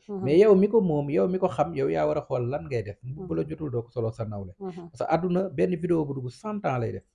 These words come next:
Speaker 2: Yow yaay war a xool sa réputation.
Speaker 1: Mhm.
Speaker 2: Tey Pikini Production, sénégalais yu bari duñ ko bàyyi xel. Mais dafay bind bind boo xam ni barki dem maa ngi koy waxtaan ak Aliou Ndiaye, ma ne ko malheureusement,
Speaker 1: Mhm.
Speaker 2: borom xel yi ngay waxal te nit ñi duñu comprendre.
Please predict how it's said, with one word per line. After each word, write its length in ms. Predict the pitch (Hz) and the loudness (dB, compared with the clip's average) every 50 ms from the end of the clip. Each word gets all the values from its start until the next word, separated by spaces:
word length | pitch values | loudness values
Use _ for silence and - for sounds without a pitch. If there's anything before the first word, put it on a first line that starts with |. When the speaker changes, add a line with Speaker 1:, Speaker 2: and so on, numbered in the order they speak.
| _ _ _ _ | _ _ _ _
Speaker 2:
Yow 100 | - 113 | -6 -2
yaay 180 | 135 160 175 185 | -2 0 0 0
war 120 | 185 185 | -2 -4
a 20 | - | -2
xool 160 | - 156 156 | -2 -2 -2
sa 120 | - - | 0 0
réputation. 540 | 131 135 - - 214 220 220 226 - - 233 190 - _ _ _ _ - - | 0 0 0 -2 -6 -8 -10 -10 -10 -12 -14 -14 -16 _ _ _ _ -20 -20
Speaker 1:
Mhm. 220 | 185 165 - - - | -20 -20 -6 4 6
Speaker 2:
Tey 160 | 196 180 151 | 6 6 6
Pikini 340 | 156 - 208 220 233 208 202 | 4 -2 -2 -2 0 -2 2
Production, 540 | 202 190 180 175 165 151 - - 120 - - _ | 2 4 4 4 2 -2 -2 -4 -4 -4 -6 _
sénégalais 460 | _ - 156 165 175 170 170 165 151 | _ -2 0 0 2 2 2 2 2
yu 60 | 143 | 2
bari 200 | 135 156 165 160 | 2 0 0 0
duñ 140 | 139 147 151 | -2 -4 -2
ko 80 | - | 0
bàyyi 200 | 147 139 135 120 | 0 2 2 0
xel. 160 | 113 - 104 - _ _ _ _ _ _ _ - | -2 -2 -10 -16 _ _ _ _ _ _ _ -2
Mais 100 | 117 127 | 2 2
dafay 240 | 165 175 226 226 | 2 4 4 2
bind 300 | 185 147 160 214 202 185 175 | 2 4 4 4 4 2 2
bind 180 | 156 185 175 160 | 2 2 2 2
boo 160 | 143 139 135 | 2 0 0
xam 200 | 127 127 131 117 | 0 0 -2 -2
ni 120 | 113 139 139 | -2 -4 -4
barki 260 | 139 156 165 - 160 | -4 -4 -4 -4 -2
dem 160 | 156 156 143 139 | -2 -2 -2 -2
maa 120 | 143 147 | -6 -8
ngi 60 | 151 - | -8 -6
koy 140 | 160 151 147 | -4 -4 -4
waxtaan 300 | 143 143 135 - 147 135 | -4 -6 -6 -6 -6 -6
ak 80 | 135 - | -6 -6
Aliou 160 | 151 127 127 | -6 -6 -6
Ndiaye, 180 | 120 117 110 110 | -4 -4 -4 -6
ma 80 | 120 139 | -6 -8
ne 60 | 151 | -6
ko 80 | - 147 | -6 -4
malheureusement, 600 | 151 180 190 185 180 185 156 131 131 135 156 185 - _ | -2 -2 -2 0 0 0 0 -2 -6 -8 -8 -10 -12 _
Speaker 1:
Mhm. 180 | 208 196 180 185 | -14 -12 -8 -2
Speaker 2:
borom 160 | - 165 175 | 0 0 0
xel 200 | 180 - 160 165 | 2 0 0 0
yi 60 | 147 143 | 0 0
ngay 140 | 135 131 | 0 0
waxal 200 | 127 123 120 113 | 0 0 0 -2
te 80 | - 131 | -4 -6
nit 120 | 135 143 | -10 -8
ñi 80 | 139 131 | -8 -8
duñu 160 | 120 123 123 | -6 -8 -6
comprendre. 400 | - 117 107 - - 101 92 90 | -6 -6 -8 -6 -10 -14 -16 -18